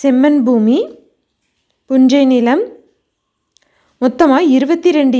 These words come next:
ஏக்கர் இருக்குதுன்னு சொல்லியிருக்காங்க. நல்ல ஒரு சுத்தம் பண்ணியும் வச்சிருக்காங்க. சிங்கிள்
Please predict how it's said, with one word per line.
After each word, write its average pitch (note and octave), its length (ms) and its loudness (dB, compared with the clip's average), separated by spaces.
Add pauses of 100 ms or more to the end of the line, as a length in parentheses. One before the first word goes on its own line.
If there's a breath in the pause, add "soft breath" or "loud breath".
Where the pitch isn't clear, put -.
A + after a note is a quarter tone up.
(140)
ஏக்கர் B3+ 260 -2
இருக்குதுன்னு B3 400 -4
சொல்லியிருக்காங்க. A#3 560 -2 (100)
நல்ல B3+ 340 0
ஒரு D4 260 -2 (320 loud breath)
சுத்தம் C#4 400 -2
பண்ணியும் C#4+ 460 0
வச்சிருக்காங்க. A3+ 540 -4 (2000)
சிங்கிள் D4 320 2